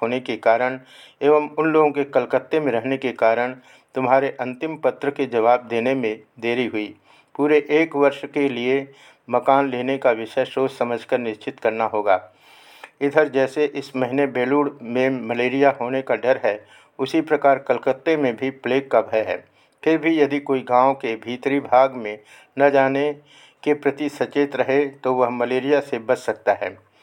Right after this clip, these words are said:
क्योंकि नदी के किनारे पर मलेरिया बिल्कुल नहीं है। अभी तक नदी के किनारे पर प्लेग नहीं फैला है और प्लेग के आक्रमण के समय इस गांव में उपलब्ध सभी स्थान मारवाड़ियों से भर जाते हैं। इसके अतिरिक्त अधिक से अधिक तुम कितना किराया दे सकते हो,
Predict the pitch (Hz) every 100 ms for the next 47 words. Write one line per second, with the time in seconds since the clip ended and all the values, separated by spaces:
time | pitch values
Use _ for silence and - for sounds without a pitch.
0 | _ - _ _ 147 151 160 143 131 160
1 | 156 151 139 123 123 147 147 135 120 117
2 | 123 139 131 120 120 139 127 117 117 104
3 | 101 _ _ _ _ _ _ - 135 170
4 | 170 143 139 - 135 131 139 160 156 151
5 | 127 120 131 147 135 - 131 139 131 120
6 | 123 - 107 107 98 95 - _ - 127
7 | - 135 143 151 151 156 - 120 - 131
8 | 139 143 135 - - - - 143 143 139
9 | 143 - 123 113 131 139 143 131 117 131
10 | 139 131 117 139 139 110 107 120 117 113
11 | 117 113 120 123 143 139 123 107 123 120
12 | 113 107 101 101 95 - _ - - -
13 | - 147 139 165 151 135 147 147 - 131
14 | 131 160 151 131 127 127 135 131 127 -
15 | 147 139 123 117 113 113 - - - -
16 | 101 -